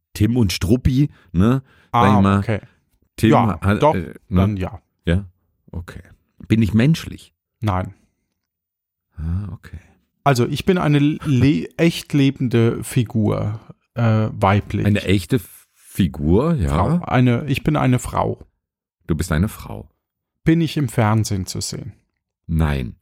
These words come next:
Speaker 1: Du bist echt und eine Frau. So viel weißt du bisher.
Speaker 2: Ja. Und
Speaker 1: Und man
Speaker 2: kein
Speaker 1: kann dich
Speaker 2: Mann.
Speaker 1: nicht im T V sehen.
Speaker 2: Ja.
Speaker 1: Okay, du hast ein Nein bekommen, deswegen bin ich dran. Bin ich ein Tier?
Speaker 2: Ja.
Speaker 1: Ein vermenschlichtes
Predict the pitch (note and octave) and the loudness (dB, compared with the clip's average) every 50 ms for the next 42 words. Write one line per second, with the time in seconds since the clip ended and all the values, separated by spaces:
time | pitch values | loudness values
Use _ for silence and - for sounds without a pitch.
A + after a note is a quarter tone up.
0 | _ _ _ _ - F#2 F2 F2 E2+ - - C#3 E3+ - - D3 C3+ - A#2 A#2 | _ _ _ _ -4 -2 0 0 0 0 0 0 0 2 0 0 2 4 2 2
1 | A2+ - - - C2 C2 C2 C2 D2+ - G#2+ A2+ G2 - F2 D2+ B1+ C2 B1+ C2 | 2 0 -2 -2 0 0 0 0 0 2 2 2 2 2 0 0 0 0 -2 -2
2 | - - C#2 B1 - B1+ - - - G2+ A#2+ G2+ F2 - _ _ - _ _ _ | -4 -8 -10 -10 -10 -12 -14 -10 -4 -2 -2 -2 -2 -4 _ _ -20 _ _ _
3 | _ _ _ _ _ _ _ _ _ _ _ _ _ _ _ _ - C#3+ A#2 E2 | _ _ _ _ _ _ _ _ _ _ _ _ _ _ _ _ -2 0 2 2
4 | E2 C#3+ C3+ - - G#2 E2+ E2+ F#2 A#2 - - F2+ F#2 F2+ - F#2+ F2 - A#1+ | 2 2 2 2 0 0 2 2 2 2 0 -2 -4 -2 -2 -2 -2 -4 -4 -8
5 | A#1 - - D#2+ - _ _ _ _ - G#2 F#2+ - _ _ _ _ _ _ - | -14 -14 -16 -20 -20 _ _ _ _ -8 -8 -8 -8 _ _ _ _ _ _ -20
6 | - - - - - - - - - - _ _ _ _ _ - B2 - - G2 | -20 -20 -20 -18 -18 -16 -12 -14 -14 -14 _ _ _ _ _ -4 -2 -2 0 0
7 | F2 - - - G2+ G2 G#2+ A2 - G#2 G2+ G2+ F#2+ A2 C#3 D3+ D#3 - D3+ D3 | -2 -2 -2 -2 0 0 0 0 0 2 2 2 4 4 2 2 0 0 0 0
8 | D3+ D3 B2+ A#2 F#2 A#2+ A2+ A2 G#2+ G#2 G#2 - D3 D3+ - - D3+ D3+ D3 - | 2 2 0 -2 0 0 0 2 2 2 0 0 -2 -4 0 0 0 2 2 2
9 | D3+ D#3 F3 F3 - - - _ _ - - _ _ - - B2+ B2 A#2+ - - | 2 2 2 0 -2 -4 -14 _ _ -20 -20 _ _ 0 0 0 0 0 -4 -6
10 | - C3 B2 G#2+ D#2+ C2+ A#1+ - _ _ _ _ _ _ _ _ - C#3 A#2 G#2 | -2 0 2 2 2 0 -2 -8 _ _ _ _ _ _ _ _ -4 0 0 2
11 | F#2 F2 F#2 G2 G#2+ - - E2+ F2 F2 E2+ E2+ E2+ - - - - _ _ _ | 2 2 0 -2 -2 -2 0 2 2 4 4 2 0 -2 -6 -20 -20 _ _ _
12 | _ _ - G#2 F#2+ G2 G#2 A2+ A2+ - - - F2 E2 E2 - - D#2+ C#2+ C2 | _ _ 0 2 2 4 4 2 2 0 -2 0 0 0 0 0 -2 -4 -4 -4
13 | - - - - _ | -4 -10 -14 -16 _